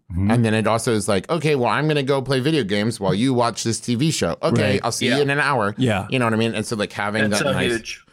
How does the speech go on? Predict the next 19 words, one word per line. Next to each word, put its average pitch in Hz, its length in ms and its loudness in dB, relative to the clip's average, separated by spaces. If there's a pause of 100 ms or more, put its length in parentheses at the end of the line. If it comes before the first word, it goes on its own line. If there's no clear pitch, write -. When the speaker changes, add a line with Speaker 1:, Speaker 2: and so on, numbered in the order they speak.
Speaker 2:
Yeah, 180 240 0
Speaker 3:
Yeah. 117 100 0
Speaker 2:
just, 131 200 -4
it's 139 200 -4
a - 60 -2
nice 120 180 2
Speaker 1:
Yeah. 90 100 0
Speaker 2:
little 120 220 2
break, 101 420 -2 (100)
but 117 140 -2
it's - 140 -8
not 107 200 -2
like 98 320 -2 (160)
we, 104 260 0
we 104 180 0
still 110 360 2
do 104 340 0
hang 104 260 0
out. 87 380 0